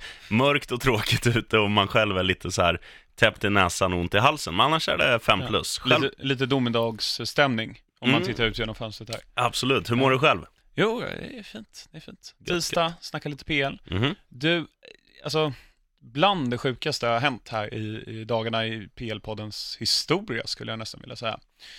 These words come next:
Speaker 2: Du, du vet hur vi ofta siar och säger om olika matcher och att vi tror att, ja, men nu så kommer,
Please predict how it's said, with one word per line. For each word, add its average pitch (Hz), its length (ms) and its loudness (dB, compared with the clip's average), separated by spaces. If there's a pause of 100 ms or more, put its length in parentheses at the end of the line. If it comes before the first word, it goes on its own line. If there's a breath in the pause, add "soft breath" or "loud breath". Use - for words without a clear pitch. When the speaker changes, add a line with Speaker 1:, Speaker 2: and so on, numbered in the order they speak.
(300 loud breath)
Speaker 2:
Du, 156 160 2
du 170 100 -2
vet 180 280 2
hur 151 60 0
vi 135 200 4
ofta 120 280 0
siar 117 580 2
och 117 160 -4
säger 113 540 -2
om 110 460 -10
olika 113 520 -2
matcher 113 680 -2
och 110 140 -2
att - 160 -10
vi 113 80 -6
tror 110 320 -8
att, 113 140 -6
ja, 127 100 4
men 135 180 -2
nu 156 200 -2
så 151 160 -4
kommer, 113 640 -4